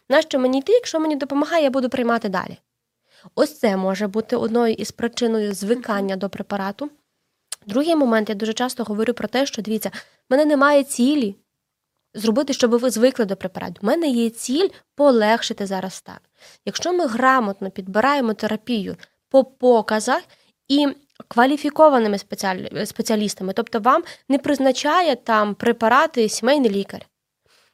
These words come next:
Speaker 1: вам не призначає препарати там гастроентеролог, м, саме
Speaker 2: Мгм.
Speaker 1: наші психіатричні,
Speaker 2: Мгм.
Speaker 1: так? Е, тому що в них є,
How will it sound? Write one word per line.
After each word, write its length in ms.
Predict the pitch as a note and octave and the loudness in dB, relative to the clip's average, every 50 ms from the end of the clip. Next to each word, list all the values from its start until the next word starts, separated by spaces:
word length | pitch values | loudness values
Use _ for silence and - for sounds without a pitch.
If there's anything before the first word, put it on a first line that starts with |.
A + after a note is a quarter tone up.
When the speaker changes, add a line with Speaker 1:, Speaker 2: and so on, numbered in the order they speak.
| _ | _
Speaker 1:
вам 180 | - A3+ B3 C#4 | 0 2 2 2
не 60 | C#4 | 2
призначає 560 | B3+ C4 B3+ C4 B3+ B3 B3+ C#4+ D#4 D#4 C#4+ | 0 0 2 2 2 2 2 0 2 2 0
препарати 600 | - B3 A#3+ A#3+ A#3 A3+ A3+ B3 C4+ C#4 - B3+ | 0 0 -2 0 0 2 4 4 4 4 2 -2
там 360 | A#3 - A3 G#3 G3+ G3+ G3 G3 | -2 0 2 2 2 2 2 2
гастроентеролог, 1000 | A3+ D4 C#4+ - - C4+ C4 B3 C4 A#3 G#3 G3+ G3+ G3 F#3+ F#3+ - _ _ _ _ - | 2 2 2 0 0 0 2 2 2 2 4 2 2 2 0 -4 -10 _ _ _ _ -8
м, 120 | A3 G#3 - - | -8 -8 -4 0
саме 200 | B3+ A#3+ A3+ A3 | 2 4 4 6
Speaker 2:
Мгм. 40 | G#3+ | 6
Speaker 1:
наші 300 | A3 G3+ G3+ G3 - C#4+ | 6 6 4 2 0 -4
психіатричні, 680 | C#4+ - - G3+ F#3+ G#3+ G#3 - G#3 G3+ G3 F#3+ A3+ A#3+ | -6 -6 -10 -6 -6 -4 -4 -4 -2 -2 -2 -4 -4 -8
Speaker 2:
Мгм. 120 | B3 C4+ | -6 -2
Speaker 1:
так? 160 | B3 C4 F4 - - - _ _ _ _ _ _ _ _ _ _ - | -2 -2 -2 -4 -10 -20 _ _ _ _ _ _ _ _ _ _ -6
Е, 720 | A3 G#3+ G#3 G#3 G3+ G3+ G3 F#3+ - - - - - - - _ _ | -2 0 0 0 0 -2 -2 -4 -4 -4 -4 -6 -8 -10 -14 _ _
тому 200 | - C4 C#4 D#4 | -2 0 0 0
що 220 | - - C#4 A#3 - | 0 2 2 2 2
в 360 | - G3+ G#3+ G#3 G3+ G#3+ A3 | 0 -6 -10 -8 -4 0 0
них 420 | A3+ C#4 F4+ C#5 C5+ - - - | 2 2 0 0 -2 -6 -10 -8
є, 360 | A#3 A3+ B3 C#4 D#4 E4 E4 | -4 0 2 4 4 2 2